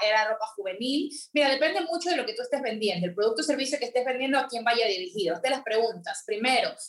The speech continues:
¿qué edad tiene mi público objetivo? Ok, vendo ropa,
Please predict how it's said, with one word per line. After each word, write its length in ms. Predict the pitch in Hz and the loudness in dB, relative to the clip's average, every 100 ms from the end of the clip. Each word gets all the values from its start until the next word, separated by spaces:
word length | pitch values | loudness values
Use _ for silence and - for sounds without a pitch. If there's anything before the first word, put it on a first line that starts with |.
| - | 2
¿qué 100 | 294 | 4
edad 220 | 302 302 - | 4 2 -2
tiene 280 | 262 269 240 | -6 -4 -4
mi 180 | 226 175 | -6 -2
público 300 | 202 202 185 | -2 0 -4
objetivo? 520 | 196 - 233 170 - _ - | -4 -2 -2 -2 -6 _ -8
Ok, 160 | 196 285 233 165 - | -2 2 2 0 -4
vendo 360 | - 294 349 | 0 4 6
ropa, 320 | 339 302 220 | 6 4 2